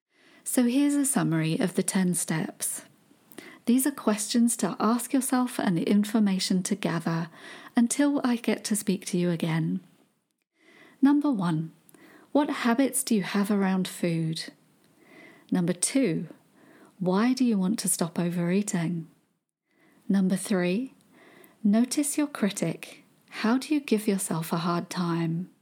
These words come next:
Number four, notice your inner child. What reactions are you having?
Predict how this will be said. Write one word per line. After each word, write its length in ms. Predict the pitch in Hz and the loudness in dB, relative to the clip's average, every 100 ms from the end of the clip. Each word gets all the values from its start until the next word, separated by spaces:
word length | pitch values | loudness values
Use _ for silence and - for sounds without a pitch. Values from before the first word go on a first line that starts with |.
| _ _ _ _ _ _ _ _ - | _ _ _ _ _ _ _ _ 0
Number 280 | 202 190 190 | 2 2 0
four, 500 | - 240 180 165 165 - _ _ - | 0 0 2 -2 -8 -16 _ _ 0
notice 480 | 208 214 208 254 - | 2 2 2 0 0
your 160 | 254 | 0
inner 220 | 240 233 233 | 2 2 2
child. 760 | - 175 170 170 160 165 - - _ _ - - - | 0 -2 0 -2 -4 -6 -10 -20 _ _ -20 -20 -4
What 180 | 247 262 | -2 2
reactions 680 | 269 254 254 - - 185 175 | 2 2 0 0 0 0 0
are 40 | |
you 160 | 180 180 | 0 0
having? 680 | 165 196 196 175 180 165 | -2 -2 -2 -4 -4 -4